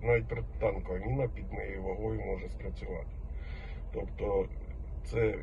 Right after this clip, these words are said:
піхотні міни, це, е, саморобні вибухові пристрої. Які в них датчики цілі, чи на рух, е, датчик руху, чи розтяжка, чи нажимної дії. Е,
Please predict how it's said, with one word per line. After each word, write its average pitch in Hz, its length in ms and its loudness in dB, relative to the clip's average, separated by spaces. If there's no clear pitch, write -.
піхотні 120 500 0
міни, 98 480 -2
це, 113 320 4
е, 98 280 2
саморобні 117 580 6
вибухові 95 540 -2
пристрої. - 540 -4
Які - 320 -2
в 135 60 2
них 117 200 4
датчики 110 560 4
цілі, 180 500 -4
чи - 140 -6
на 110 220 8
рух, 95 400 -2
е, 90 360 -4
датчик - 400 -2
руху, - 360 -4
чи 107 420 -2
розтяжка, 98 840 -2
чи - 140 -4
нажимної 110 720 4
дії. 90 300 -4
Е, - 380 6